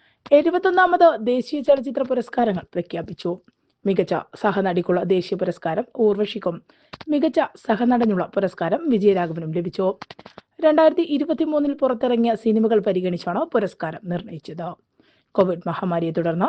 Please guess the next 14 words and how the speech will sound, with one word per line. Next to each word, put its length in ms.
രണ്ടായിരത്തി 380
ഇരുപത്തൊന്ന് 500
ഇരുപത്തിരണ്ടിൽ 520
പുരസ്കാര 460
വിതരണത്തെ 460
ബാധിച്ചിരുന്നു. 680
അതിനാൽ 360
കഴിഞ്ഞ 360
വർഷം 360
രണ്ടായിരത്തി 340
ഇരുപത്തിരണ്ടിലെ 580
ചിത്രങ്ങൾക്കാണ് 840
പുരസ്കാരം 560
നൽകിയിരുന്നത്. 680